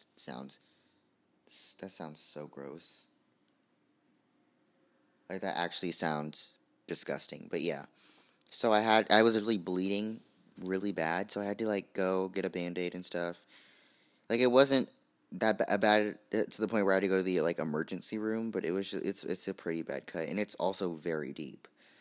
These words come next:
Like, I'm s-, like, it's been, like, two and a half days since I've been back, or since I cut my toe on the pool, that, like, it, and, like, when I walk, it still, like, kinda hurts.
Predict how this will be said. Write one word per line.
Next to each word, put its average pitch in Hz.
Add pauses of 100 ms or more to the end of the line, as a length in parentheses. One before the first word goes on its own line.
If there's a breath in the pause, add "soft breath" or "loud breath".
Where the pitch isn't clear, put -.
(360 loud breath)
Like, 107
I'm 107
s-, -
like, 110
it's 107
been, 135
like, 120 (500)
two 117
and 110
a 101
half 104
days 90
since -
I've 90
been 92
back, 87
or 90
since 95
I 87 (320)
cut -
my 92
toe 87
on 92 (360 loud breath)
the 98
pool, 98 (1600 soft breath)
that, 95
like, 90 (240)
it, -
and, 107
like, 104
when 107
I 104
walk, 95
it -
still, 101
like, 90
kinda 80
hurts. -